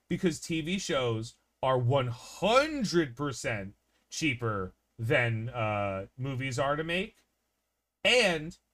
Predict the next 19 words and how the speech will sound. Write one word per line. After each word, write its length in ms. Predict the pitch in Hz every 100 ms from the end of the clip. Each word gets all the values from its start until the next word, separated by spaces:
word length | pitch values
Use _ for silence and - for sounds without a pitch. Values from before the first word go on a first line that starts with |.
| -
when 240 | 156 190
you 100 | 190
look 240 | 175 185 190
at 120 | 185
them 180 | 190 180
from 200 | 185 151
a 120 | 131 120
release 460 | 131 147 127 151 -
structure 500 | 175 160 - 165 139
of, 220 | 131 120
like, 260 | 127 113 -
a 100 | 127 117 _
digital 440 | 123 117 139 147 131
platform, 840 | - 123 123 185 196 226 285 302 _ _ _ _ _ _ _ -
they're, 180 | 170 151
like, 220 | 131 117
so 240 | - 147
much 260 | 123 110 -
cheaper 480 | 127 117 117 110